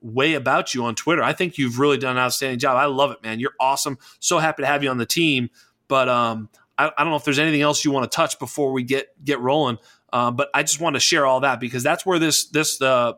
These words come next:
this show is gonna be going in, in, in the coming months. And it's, honestly, it's my favorite time. This, Mike, this is, like, my favorite time. Literally <laughs> after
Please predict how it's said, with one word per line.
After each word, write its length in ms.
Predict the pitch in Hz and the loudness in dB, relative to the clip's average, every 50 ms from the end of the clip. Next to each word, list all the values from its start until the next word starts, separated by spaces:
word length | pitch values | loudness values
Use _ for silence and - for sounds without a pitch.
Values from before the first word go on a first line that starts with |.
| _ | _
this 160 | 139 143 151 - | -2 -2 0 0
show 220 | - - 151 139 | 0 0 2 0
is 80 | 135 123 | 0 0
gonna 120 | 131 135 | 0 0
be 60 | 123 117 | -2 -2
going 400 | 120 127 127 131 127 120 110 - - - - - _ _ | -2 -2 0 0 0 -2 -4 -6 -12 -20 -20 -20 _ _
in, 120 | 127 127 | -4 -4
in, 260 | 131 - - 139 139 - - | -4 -2 -2 -4 -4 -2 -2
in 140 | 131 131 135 | -4 -2 -2
the 80 | 127 | -4
coming 340 | 120 - 151 139 120 113 110 | -4 -2 -4 -2 -2 -4 -4
months. 600 | 107 123 147 139 - - - - - - - - - _ | 0 0 0 0 0 -4 -4 -4 -6 -10 -20 -20 -16 _
And 140 | - 127 123 | -2 0 0
it's, 280 | 131 131 127 - - - _ _ - _ _ _ - | 0 0 0 -2 -4 -4 _ _ -20 _ _ _ 0
honestly, 340 | 127 143 156 151 - - | 2 2 2 2 0 -4
it's 140 | 160 139 - | -4 -2 -2
my 100 | 123 113 | -2 -4
favorite 400 | 107 - - 123 113 104 104 - | -2 -2 -2 0 0 0 -4 -8
time. 220 | - 104 98 101 107 | -6 -6 -6 -2 0
This, 260 | 127 151 - - - - _ - 135 _ | 0 0 2 0 -2 -8 _ -20 -14 _
Mike, 300 | 127 127 123 123 - - | -2 -2 -2 -2 -4 -6
this 180 | 147 139 139 | -6 -4 -4
is, 60 | 147 | -2
like, 160 | 131 127 117 107 | -2 -4 -2 -2
my 160 | 110 110 - _ _ _ | -6 -6 -6 _ _ _
favorite 420 | 123 120 123 120 113 117 120 - _ _ _ _ _ | -2 0 0 0 -2 -4 -6 -6 _ _ _ _ _
time. 320 | - - 123 107 98 95 - _ _ _ _ _ _ _ _ 139 135 _ _ | -6 -4 -4 -4 -4 -8 -12 _ _ _ _ _ _ _ _ -16 -16 _ _
Literally 500 | 139 139 151 151 151 147 143 139 - - | 0 0 2 2 2 2 0 0 0 0
<laughs> 0 | |
after 320 | 127 120 - - - - | 0 0 0 -4 -8 -12